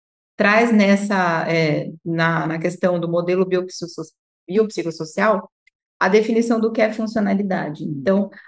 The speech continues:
a gente passa da, do, do objetivo como profissionais, né, da área da saúde, de restabelecer saúde, ou da noção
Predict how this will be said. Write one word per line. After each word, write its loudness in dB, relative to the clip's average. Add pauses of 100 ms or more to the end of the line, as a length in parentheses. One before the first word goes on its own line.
a 2
gente 2
passa 0
da, 2
do, -2
do -4
objetivo 0
como -6
profissionais, -4
né, -4
da -6
área -4
da -4
saúde, -6 (100)
de -4
restabelecer 2
saúde, -2 (260)
ou 2
da 6
noção -2